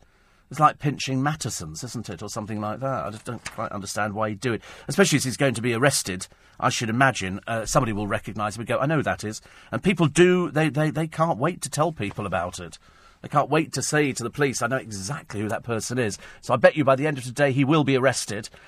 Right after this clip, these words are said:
and he'll be in, uh, he'll be in court. He'll be in court, as simple as that.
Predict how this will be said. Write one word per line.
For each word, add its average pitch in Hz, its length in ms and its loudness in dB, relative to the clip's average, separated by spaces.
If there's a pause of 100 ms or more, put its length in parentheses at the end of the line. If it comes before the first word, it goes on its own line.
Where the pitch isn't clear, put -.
(140)
and 139 460 2
he'll 143 120 2
be 143 200 2
in, 139 220 2
uh, 139 160 4
he'll 147 140 2
be 147 140 0
in 147 140 0
court. 180 460 -2 (480)
He'll 170 120 -10
be 160 100 -2
in 160 80 -4
court, 220 360 -6
as 113 100 -8
simple 165 260 -4
as 123 80 -2
that. - 320 -4